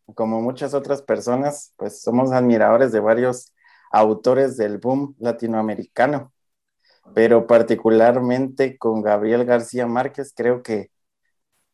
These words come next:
no podríamos decir tal vez que sea el favorito,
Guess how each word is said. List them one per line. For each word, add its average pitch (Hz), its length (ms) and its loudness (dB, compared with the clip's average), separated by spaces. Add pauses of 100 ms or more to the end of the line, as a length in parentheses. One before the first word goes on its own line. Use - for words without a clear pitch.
(460)
no 139 260 2
podríamos 165 680 2
decir 110 460 -4
tal 113 220 0
vez 139 480 0
que 107 120 -14
sea 123 280 4
el 127 140 0
favorito, 110 640 -2